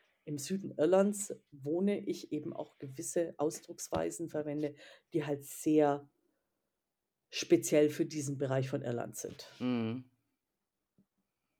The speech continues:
Speaker 1: Oder Worte benutze, die jetzt, die jetzt, ähm, auch einfach sehr typisch für das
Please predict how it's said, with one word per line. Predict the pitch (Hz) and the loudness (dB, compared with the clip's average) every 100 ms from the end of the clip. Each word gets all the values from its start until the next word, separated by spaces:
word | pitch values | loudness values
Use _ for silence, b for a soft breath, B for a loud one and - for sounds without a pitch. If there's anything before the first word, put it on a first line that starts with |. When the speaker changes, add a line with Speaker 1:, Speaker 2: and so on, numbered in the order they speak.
| _ _ _ _ _ _ _ b b b b b _ | _ _ _ _ _ _ _ b b b b b _
Speaker 1:
Oder | 175 170 170 156 156 - - | 8 10 10 10 6 -12 -18
Worte | 139 143 175 - | 0 6 6 6
benutze, | 196 160 160 156 139 | 2 2 0 -2 -12
die | 143 | 2
jetzt, | 151 147 - - | 4 4 -2 -4
die | 151 | 6
jetzt, | 147 147 - - - - | 6 6 -4 -6 -8 2
ähm, | 147 139 135 135 131 b b b | 4 6 4 0 -4 b b b
auch | 156 147 | -2 0
einfach | 160 151 - 143 131 - - _ _ _ _ _ _ _ _ _ _ | 2 2 4 2 2 -6 -18 _ _ _ _ _ _ _ _ _ _
sehr | - - 170 165 | -4 8 8 8
typisch | 196 - 151 131 - - _ _ _ | 0 0 0 -2 -4 -10 _ _ _
für | - - 165 | -12 4 6
das | 151 135 | 6 4